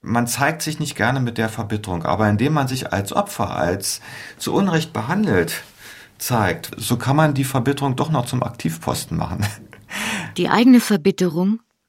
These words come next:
Speaker 2: kann dem Menschen auch Orientierung und Lebenssinn geben.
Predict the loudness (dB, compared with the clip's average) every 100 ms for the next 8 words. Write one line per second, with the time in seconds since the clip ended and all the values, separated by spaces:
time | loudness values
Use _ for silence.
0 | -8 2 6 8 8 6 6 4 2 4
1 | 2 2 0 2 4 4 2 2 2 4
2 | 2 2 0 2 2 4 2 2 0 -2
3 | -2 -4